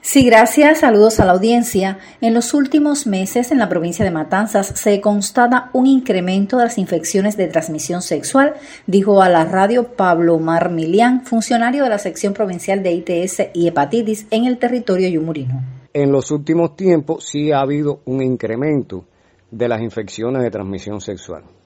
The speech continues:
Speaker 2: que pueden estar dados, primero, porque en nuestro país tuvo una, bueno, nuestro país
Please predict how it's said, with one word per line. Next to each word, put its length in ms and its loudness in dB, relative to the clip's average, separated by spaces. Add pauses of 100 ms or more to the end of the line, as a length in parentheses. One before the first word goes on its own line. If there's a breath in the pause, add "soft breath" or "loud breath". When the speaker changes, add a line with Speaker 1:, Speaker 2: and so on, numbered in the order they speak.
Speaker 2:
que 120 -4
pueden 340 -4
estar 340 -4
dados, 380 2
primero, 440 0
porque 460 -4
en 100 -4
nuestro 340 -4
país 400 0 (120)
tuvo 400 0
una, 340 -2
bueno, 240 -2
nuestro 380 -6
país 320 -8